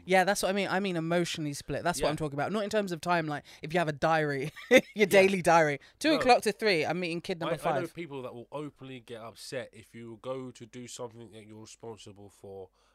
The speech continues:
Speaker 2: Like, "I have to go and look after my sister.
Speaker 1: Mm.
Speaker 2: She needs support."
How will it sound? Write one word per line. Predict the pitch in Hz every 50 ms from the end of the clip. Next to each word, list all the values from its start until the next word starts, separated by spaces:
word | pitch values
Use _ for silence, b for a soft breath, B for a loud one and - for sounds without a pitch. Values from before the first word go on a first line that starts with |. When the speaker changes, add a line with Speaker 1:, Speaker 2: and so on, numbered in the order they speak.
| _
Speaker 2:
Like, | - 104 104 104 92 _ _ _ _ _ _ _ _ _
"I | 120 127 131 131 127
have | 110 131 127 120 _
to | 123 113
go | - 123 123 120
and | 120 123
look | 123 - -
after | 123 117 113 - - 110
my | 110 113 113
sister. | 117 - - 131 120 - - - 107 101 98 -
Speaker 1:
Mm. | - 196 190 180 170 165 165 -
Speaker 2:
She | - 117 113
needs | 127 135 135 127 - -
support." | - 117 110 104 113 131 120 107 92